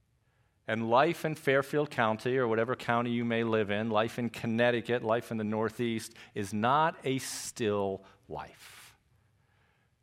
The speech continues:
"Be still and know that I am God," a verse that, that I thought about a lot. A lot of times through the Psalms, David will talk about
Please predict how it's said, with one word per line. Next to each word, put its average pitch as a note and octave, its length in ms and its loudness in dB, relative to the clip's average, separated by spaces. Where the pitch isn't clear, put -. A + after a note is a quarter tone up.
"Be A#2+ 320 -4
still A#2 580 0
and F#2+ 120 0
know G#2 260 2
that G2 140 2
I F#2+ 220 4
am F#2+ 120 -4
God," F#2 340 4
a F#2+ 60 0
verse G#2 460 0
that, G#2 260 -2
that G2 200 2
I G2 80 4
thought G#2+ 260 2
about G2+ 180 0
a G2 40 2
lot. G#2 380 4
A A2 120 2
lot C#3+ 280 6
of F#3+ 60 0
times D#3+ 320 0
through C3+ 80 -8
the B2+ 80 -2
Psalms, B2+ 520 2
David A#2+ 280 0
will A2+ 100 0
talk - 280 4
about G#2+ 320 4